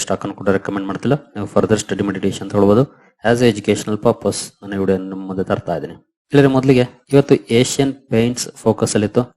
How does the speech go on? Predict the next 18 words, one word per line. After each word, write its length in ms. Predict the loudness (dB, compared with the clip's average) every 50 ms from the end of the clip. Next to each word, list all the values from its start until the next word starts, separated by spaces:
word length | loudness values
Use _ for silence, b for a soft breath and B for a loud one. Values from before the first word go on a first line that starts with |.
| _
ಜೊತೆಗೆ 200 | -2 0 0 0
ಸ್ಟಾಕ್ 280 | 0 0 -2 -2 -2 -2
ಅಲ್ಲಿ 220 | -2 -2 -2 -4 -8 -8
ಡೀಸೆಂಟ್ 300 | -6 -4 -2 -2 -2 0 0
ಪರ್ಫಾರ್ಮೆನ್ಸ್ 480 | -2 -4 2 2 2 2 2 0 -4 -6 -4
ಕೂಡ 120 | -2 -2
ನೋಡ್ಲಿಕ್ಕೆ 380 | 0 0 -2 -4 -4 -6 -8 -8 -8
ಸಿಕ್ತು. 180 | -10 -8 -4 -2 0
Overall 260 | 2 2 2 0 0 -2
ಮಾರ್ಕೆಟ್ 260 | -6 -6 -8 -6 -6 -4
ಅಲ್ಲಿ 120 | -4 -4 -6 -8
ಸೆಂಟಿಮೆಂಟ್ 400 | -10 -4 -2 -2 -2 -2 -4 -4 -6
ನೆಗೆಟಿವ್ 340 | -4 -4 -2 2 4 4 4
ಇದ್ರೂ 160 | 6 4 2 4 4
ಕೂಡ 100 | 2 2 2 -2 -8 -8
ಏಷ್ಯನ್ 300 | -8 -4 -2 -2 -2 0
ಪೇಂಟ್ಸ್ 280 | 0 0 0 0 -2 -2
ಅಲ್ಲಿ 120 | -2 -2